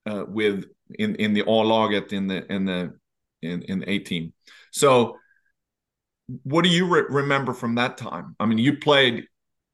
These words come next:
so if I'm looking at yours, you, you played the last, uh, the last season in, uh, you, you played both Super Elite and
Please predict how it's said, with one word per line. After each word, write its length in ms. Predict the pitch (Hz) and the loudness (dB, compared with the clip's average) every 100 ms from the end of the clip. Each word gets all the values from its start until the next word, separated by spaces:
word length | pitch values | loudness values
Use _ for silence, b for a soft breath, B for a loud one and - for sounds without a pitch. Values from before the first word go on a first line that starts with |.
| _ | _
so 300 | - 135 120 - | 2 4 4 2
if 160 | 120 | 4
I'm 160 | 135 147 | 4 6
looking 240 | 147 147 | 4 2
at 120 | 127 110 | -2 0
yours, 440 | 160 143 127 127 | 4 4 2 -2
you, 240 | 127 127 - | -6 -6 -6
you 240 | 123 135 | -4 -4
played 340 | 135 139 120 | 0 2 2
the 60 | 113 | 2
last, 680 | 117 123 127 127 - - - _ _ _ _ _ _ _ _ - | 2 2 2 -2 -8 -16 -20 _ _ _ _ _ _ _ _ -4
uh, 460 | 113 110 101 101 - _ _ _ - | 0 2 2 -2 -4 _ _ _ -6
the 140 | 113 123 | 0 4
last 560 | 131 143 160 160 - | 4 6 4 0 -6
season 760 | - 156 156 135 135 135 135 127 _ - | -6 -6 -6 -2 0 0 0 -6 _ -2
in, 540 | 120 117 113 113 107 - _ _ _ _ _ _ - | 2 2 2 -2 -4 -12 _ _ _ _ _ _ -6
uh, 320 | 110 110 107 107 | -2 0 -2 0
you, 260 | 120 127 123 | 0 0 -2
you 140 | 123 | -6
played 440 | - 139 120 92 | 0 0 0 -2
both 380 | - 160 180 175 - _ _ _ _ _ _ _ _ _ _ - | 2 4 4 0 -10 _ _ _ _ _ _ _ _ _ _ -10
Super 380 | - 170 160 | -4 -4 0
Elite 400 | 147 139 143 139 - | 2 2 2 -2 -6
and 280 | 123 131 131 | -4 -2 -4